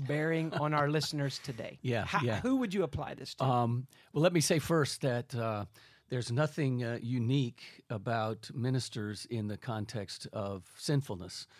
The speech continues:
Speaker 2: Sin afflicts us all, so there is a universality to it. But secondly, to anyone in leadership, right? Whether you're a Sunday school teacher, uh, a father at home, uh, a, uh,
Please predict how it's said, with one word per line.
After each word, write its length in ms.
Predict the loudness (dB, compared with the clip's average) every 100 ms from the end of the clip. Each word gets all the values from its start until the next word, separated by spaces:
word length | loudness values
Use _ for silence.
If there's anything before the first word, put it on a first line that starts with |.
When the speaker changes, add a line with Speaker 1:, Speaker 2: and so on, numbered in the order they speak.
| -20 -12
Speaker 2:
Sin 300 | -4 0 0
afflicts 400 | 0 -2 -2 -4
us 160 | -2
all, 380 | 0 0 -2 -6 -16 -20
so 140 | -6 -2
there 160 | 0
is 100 | 0
a 80 | 0
universality 880 | 2 0 0 -2 -2 -2 -2 -4 -6
to 200 | -10 -12
it. 120 | -14 _ _ -20 -10
But 160 | -6 0
secondly, 720 | 2 2 0 -2 -2 -2 -4 -4
to 240 | -2 0
anyone 540 | 0 2 4 2 2 -2
in 200 | -2 0
leadership, 500 | 0 -2 -6 -10 -14 _ -4
right? 260 | -2 -2 -6 -20 -6
Whether 200 | 0 2
you're 200 | 2 -2
a 40 | -4
Sunday 300 | -2 0 0
school 260 | 0 -2
teacher, 640 | -2 -4 -4 -4 -4 -4 -6
uh, 200 | -6 -6
a 80 | -8
father 500 | -4 -2 -2 -2 -4
at 120 | -10
home, 520 | -2 2 4 4 2 0 -10 -20 _
uh, 380 | -6 -2 -2 -4 -8 -18 -14 -6
a, 420 | -4 -4 -4 -6
uh, 180 | -8